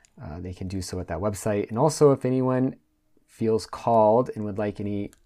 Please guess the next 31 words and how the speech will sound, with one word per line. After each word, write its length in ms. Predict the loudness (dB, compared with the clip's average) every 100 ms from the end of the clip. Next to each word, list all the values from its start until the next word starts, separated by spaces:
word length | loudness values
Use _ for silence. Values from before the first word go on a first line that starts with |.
| -14
uh, 240 | -10 -10 -12
support, 600 | -14 -12 4 6 6 2 -12
uh, 160 | -12 -6
they 120 | -8
can 160 | -4
also 240 | -6 -6 -6
reach 260 | -6 -4
out. 260 | -2 -2 -2 _ _ _ _ _ _ _ _ _ _
Um, 360 | -12 -8 -6 -8 -12 _ _ _ _ _ _
and 100 | -6
that's 180 | -4 -4
all 120 | -4
at 200 | -4 -6
sacred 320 | -12 -12 -12
community 300 | -12 -10 -8
project 320 | -8 -10 -10 -10
dot 180 | -10
org. 300 | -8 -6 -6
And 100 | -8
then, 80 | -8
of 120 | -10
course, 240 | -10 -12 -10
there's 360 | -10 -10 -12
my 160 | -12 -10
own 140 | -10
personal 400 | -10 -12 -12 -12
website, 420 | -12 -12 -12 -12 -12
sitaram 440 | -16 -14 -14 -12
das 220 | -12 -12
dot 200 | -16 -16
com. 280 | -14 -14 -14